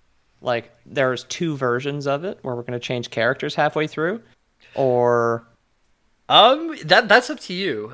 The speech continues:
Speaker 2: Um, there's
Speaker 1: Oh,
Speaker 2: going to be a
Speaker 1: okay,
Speaker 2: lot
Speaker 1: okay.
Speaker 2: of death and slaughter, and, uh, we won't get too much into the details, but it's definitely there.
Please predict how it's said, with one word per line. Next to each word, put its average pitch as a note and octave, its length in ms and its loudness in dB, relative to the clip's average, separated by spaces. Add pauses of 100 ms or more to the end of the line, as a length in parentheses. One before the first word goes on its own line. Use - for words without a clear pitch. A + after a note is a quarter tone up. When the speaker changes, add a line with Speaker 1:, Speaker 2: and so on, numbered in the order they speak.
Speaker 2:
Um, C3 520 -8
there's D#3+ 180 0
Speaker 1:
Oh, F3 80 0
Speaker 2:
going F#3 180 2
to F3 60 -8
be E3 80 0
a D3+ 60 4
Speaker 1:
okay, C3 80 2
Speaker 2:
lot C3 180 2
Speaker 1:
okay. B2 120 -2
Speaker 2:
of - 120 -20
death C#3 400 -4
and A#2+ 120 -12
slaughter, C3 920 -2
and, A2+ 460 -12
uh, G#2 340 -6 (960)
we F3 100 -4
won't C#4 160 -4
get D3+ 160 -2
too C#3+ 140 -8
much B2 180 -6
into A#2+ 180 -10
the G#2+ 100 -18
details, G#2+ 580 -14
but B2+ 200 -12
it's G#3+ 200 -10
definitely B2 340 -6
there. A#2+ 400 -6